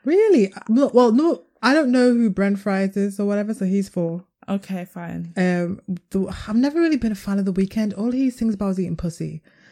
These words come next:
Speaker 1: And it's like, I'm,
Speaker 2: <laughs>
Speaker 1: I'm, ti-, I'm tired. All right, you like it. I get it. Um, so, uh,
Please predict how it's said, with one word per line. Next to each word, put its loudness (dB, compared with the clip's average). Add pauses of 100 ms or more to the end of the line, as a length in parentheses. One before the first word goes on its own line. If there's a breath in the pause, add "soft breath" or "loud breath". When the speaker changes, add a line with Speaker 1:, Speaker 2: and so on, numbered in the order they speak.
(160 soft breath)
Speaker 1:
And 0
it's -2
like, 6
I'm, 2
Speaker 2:
<laughs> -2
Speaker 1:
I'm, 0
ti-, -14
I'm 0
tired. -2
All 4
right, 2
you 6
like 2
it. 0
I 2
get 2
it. -6 (560 loud breath)
Um, 2 (240)
so, -2
uh, -12